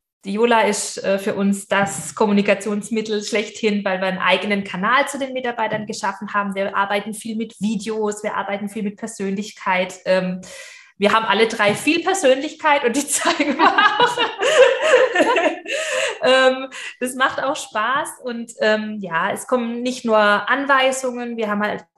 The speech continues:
einfach die Möglichkeit, ähm, wenn wir eine Aktion haben, die besser zu beschreiben, die Bilder dazu zu schicken, ähm,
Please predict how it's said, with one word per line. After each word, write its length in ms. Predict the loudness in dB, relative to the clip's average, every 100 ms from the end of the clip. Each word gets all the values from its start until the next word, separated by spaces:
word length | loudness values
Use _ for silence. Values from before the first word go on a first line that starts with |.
| _ -8
einfach 220 | -8 -8
die 120 | -6
Möglichkeit, 600 | -6 -6 -10 -6 -6 -4
ähm, 460 | -6 -6 -8 -10 -16 _
wenn 180 | -8 -4
wir 40 | -4
eine 140 | -4
Aktion 420 | -6 -6 -4 -2
haben, 180 | 0 -2
die 120 | -4
besser 280 | -4 -4 -8
zu 140 | -12
beschreiben, 800 | -8 -8 -6 -2 -2 -2 -4 -6
die 140 | -6 -8
Bilder 320 | -6 -2 -2
dazu 280 | -2 -10 -16
zu 140 | -10
schicken, 580 | -8 -8 -8 -6 -6 -6
ähm, 340 | -6 -4 -6